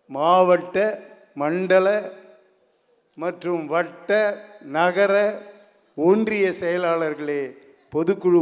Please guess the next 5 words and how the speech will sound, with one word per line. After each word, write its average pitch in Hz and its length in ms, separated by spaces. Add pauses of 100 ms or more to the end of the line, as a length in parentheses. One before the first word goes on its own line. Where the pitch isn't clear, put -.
உறுப்பினர்களே, 175 680 (160)
சிறப்பு 180 440
அழைப்பாளர்களே, 151 840 (580)
உங்கள் 143 340
அனைவருக்கும் 165 600